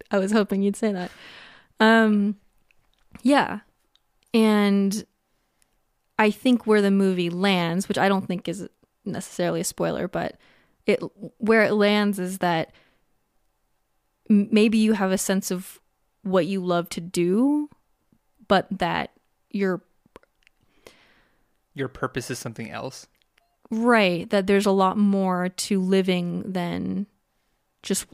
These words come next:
Speaker 1: one thing you're passionate about.
Speaker 2: Yeah, it's, it's been very, it's been very weird because was it the day after we watched Soul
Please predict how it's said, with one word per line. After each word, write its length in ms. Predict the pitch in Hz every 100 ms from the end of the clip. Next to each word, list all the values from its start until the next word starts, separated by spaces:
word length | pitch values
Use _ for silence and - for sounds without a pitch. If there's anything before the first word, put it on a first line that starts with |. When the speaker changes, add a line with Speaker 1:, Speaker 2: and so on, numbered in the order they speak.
| _
Speaker 1:
one 360 | 208 190 190 185
thing 200 | 185 170
you're 140 | 185
passionate 480 | 196 - - - 190
about. 400 | 185 - - 220 233 _ _ _ _ _ _ _ -
Speaker 2:
Yeah, 260 | 196 180
it's, 380 | 185 185 - -
it's 160 | - 165
been 240 | 190 190
very, 640 | 175 185 190 185 170 147 - _ _ _
it's 140 | -
been 120 | 151 135
very 240 | 151 147
weird 500 | 120 135 147 135 120
because 760 | 123 - 127 117 117 117 117 - _ _ _ _ _ -
was 180 | 127 135
it 80 |
the 100 | - 123
day 380 | - 123 117 117
after 260 | 113 123
we 160 | 117 110
watched 500 | 110 107 - - -
Soul 560 | - 120 110 143 190